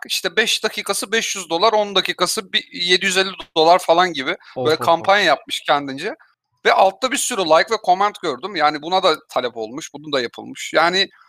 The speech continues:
Speaker 1: bir kadın Amerika'da inanılmaz paralar kazanabiliyor sırf kadın olduğu için. Ya buradan kadın düşmanı olduğumuz zannedilmesin de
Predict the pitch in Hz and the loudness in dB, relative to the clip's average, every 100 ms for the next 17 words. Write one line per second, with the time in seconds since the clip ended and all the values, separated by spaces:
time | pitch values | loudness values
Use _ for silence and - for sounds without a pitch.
0 | _ _ _ 143 226 262 - 226 254 247 | _ _ _ -4 -2 -2 0 0 2 0
1 | 247 240 240 233 240 220 220 226 240 - | 2 2 2 2 2 2 0 2 2 4
2 | 208 208 214 208 196 196 190 202 240 - | 4 6 6 4 0 0 0 -2 -4 -2
3 | 247 - 214 202 202 180 170 156 - 101 | -4 0 0 0 -2 -4 -6 -8 -8 -10
4 | _ - 123 151 180 190 - 175 196 185 | _ -4 -4 0 0 0 0 -2 -4 -4
5 | - 196 196 190 185 190 196 185 185 202 | 0 0 2 0 -2 -4 -2 2 2 2
6 | 226 247 262 269 247 160 | -2 -2 -2 0 2 2